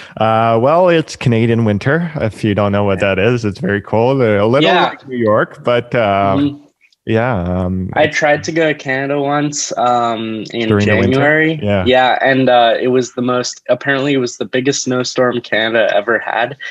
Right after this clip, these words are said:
Speaker 2: It was, like, two years ago in January, and, um, I got stuck in Albany, New York. That was as far as I got. So
Speaker 1: Oh,
Speaker 2: maybe
Speaker 1: wow.
Speaker 2: one day I'll make it up there, but we'll
Speaker 1: No,
Speaker 2: see.
Speaker 1: you're,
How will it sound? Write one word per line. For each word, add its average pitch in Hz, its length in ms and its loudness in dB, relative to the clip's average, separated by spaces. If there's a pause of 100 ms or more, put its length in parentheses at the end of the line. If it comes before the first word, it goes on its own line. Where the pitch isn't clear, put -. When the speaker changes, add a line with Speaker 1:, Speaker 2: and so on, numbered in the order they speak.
(160)
Speaker 2:
It - 40 0
was, 135 140 2
like, 120 240 2
two 147 180 2
years 135 320 4
ago 143 480 0 (160)
in 123 220 -2
January, 143 720 2 (460)
and, 120 220 2
um, 113 300 2
I 104 100 0
got 107 260 0
stuck - 360 -2
in 120 120 -2
Albany, 98 720 -2
New 110 160 -2
York. 98 440 -2
That 113 140 4
was 107 140 -2
as 107 120 -6
far 113 240 4
as 107 100 -2
I 104 100 2
got. - 360 -4
So - 400 0
Speaker 1:
Oh, 101 340 0 (580)
Speaker 2:
maybe 135 260 4
Speaker 1:
wow. 143 80 4
Speaker 2:
one 131 160 2
day 120 100 4
I'll 107 160 4
make 107 240 -4
it 107 80 -2
up 101 220 0
there, - 260 -6 (160)
but 104 240 0 (380)
we'll 151 100 0
Speaker 1:
No, 151 180 2
Speaker 2:
see. 156 100 2
Speaker 1:
you're, 160 260 2